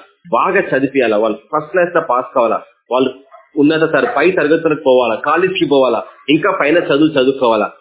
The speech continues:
బాగా చదువుకొని దేవుని కొరకు సాక్షిగా జీవించాలా. ఉద్యోగాలలో, ప్రతి స్థలంలో మీ పిల్లలు అది ఉన్నతమైన స్థితిలో ఉండాలా. అక్కడ ప్రభు కొరకు మీరు సాక్ష్యం రీతిగా మీ బిడ్డలు నిలబెట్టుకోవాలా.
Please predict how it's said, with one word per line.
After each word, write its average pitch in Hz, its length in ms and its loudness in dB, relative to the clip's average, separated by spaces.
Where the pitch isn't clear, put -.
బాగా 165 320 0
చదువుకొని 139 640 0
దేవుని 135 260 2
కొరకు 135 220 0
సాక్షిగా 120 380 -4
జీవించాలా. 107 500 -4
ఉద్యోగాలలో, 117 540 2
ప్రతి 151 360 -4
స్థలంలో 147 560 0
మీ 139 100 2
పిల్లలు 185 320 0
అది 131 260 -2
ఉన్నతమైన 170 500 0
స్థితిలో 151 360 0
ఉండాలా. 127 380 0
అక్కడ 208 420 -2
ప్రభు 160 280 2
కొరకు 131 580 2
మీరు 131 300 2
సాక్ష్యం 139 580 0
రీతిగా 135 600 0
మీ 120 120 0
బిడ్డలు 120 300 0
నిలబెట్టుకోవాలా. 110 760 0